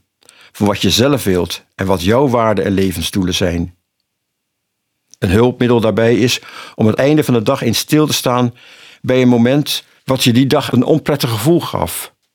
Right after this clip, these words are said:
Wat is het gevoel? Boosheid, schuld, schaamte, verdriet? Wat is er precies gebeurd?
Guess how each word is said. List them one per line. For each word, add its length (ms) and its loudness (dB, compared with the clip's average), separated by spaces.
Wat 160 -2
is 100 0
het 300 -4
gevoel? 600 0
Boosheid, 640 0
schuld, 560 0
schaamte, 500 -2
verdriet? 520 -2
Wat 140 -2
is 80 0
er 60 2
precies 380 2
gebeurd? 580 0